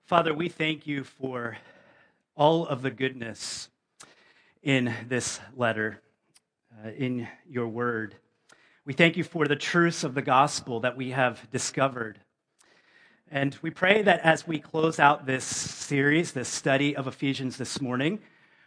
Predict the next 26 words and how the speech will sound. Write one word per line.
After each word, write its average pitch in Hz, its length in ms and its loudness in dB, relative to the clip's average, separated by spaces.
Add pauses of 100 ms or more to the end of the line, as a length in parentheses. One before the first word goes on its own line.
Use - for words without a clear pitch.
(220)
we 156 100 -2
pray 160 540 6 (140)
that 139 240 -2
one 170 360 2 (220)
final 156 360 6
time 135 440 2
through 135 220 -4
this 127 440 -6
letter 123 480 0
that 135 180 -10
you 143 140 -2
would 135 460 -2 (420)
communicate 156 800 2
the 135 60 -4
good 143 240 0
news 139 200 0
of 127 80 -6
Jesus 123 460 -4
to 127 260 -6
us, - 440 -16 (480)
that 143 180 -6
you 160 80 0
would 156 140 4
help 180 260 2
us 156 280 4
to 143 340 0